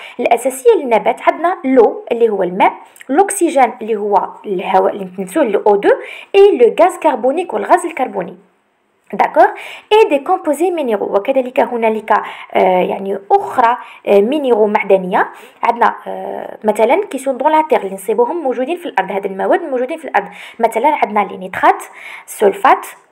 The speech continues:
فوسفات. اي دونك هاد، هاد المواد اللي نقول فيهم هي عبارة عن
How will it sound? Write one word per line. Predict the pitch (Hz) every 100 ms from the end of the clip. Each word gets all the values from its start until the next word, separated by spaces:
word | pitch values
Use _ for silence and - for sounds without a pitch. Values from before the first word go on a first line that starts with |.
| _
فوسفات. | - 202 - 233 330 - - _ _ _ _ -
اي | - 190
دونك | 226 339 277
هاد، | 311 269
هاد | 269 247
المواد | 233 247 233
اللي | 202
نقول | 196 208
فيهم | 202 330 302
هي | 226
عبارة | 208 202 247
عن | 302 294